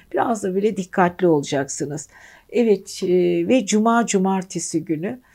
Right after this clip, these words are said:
çevrenizdeki kardeşlerle, arkadaşlarınızla ilgili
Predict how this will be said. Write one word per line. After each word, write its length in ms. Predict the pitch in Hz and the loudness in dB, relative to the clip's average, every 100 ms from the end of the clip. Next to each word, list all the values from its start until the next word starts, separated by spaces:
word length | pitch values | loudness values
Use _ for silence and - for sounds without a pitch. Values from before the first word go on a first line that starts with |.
| - _ - | -20 _ -4
çevrenizdeki 1000 | 247 220 220 214 202 - 190 - 208 208 | 0 0 0 -2 -2 0 -2 -2 -6 -4
kardeşlerle, 1080 | 196 180 180 185 - 196 190 190 180 185 185 - | -2 0 0 -2 -2 -4 -4 -2 -2 -4 -6 -8
arkadaşlarınızla 1120 | 180 180 196 180 180 - 180 175 185 180 170 | -6 -4 -4 -2 -2 -2 -2 0 -2 -2 0
ilgili 500 | 160 160 160 170 202 | 2 0 0 0 -2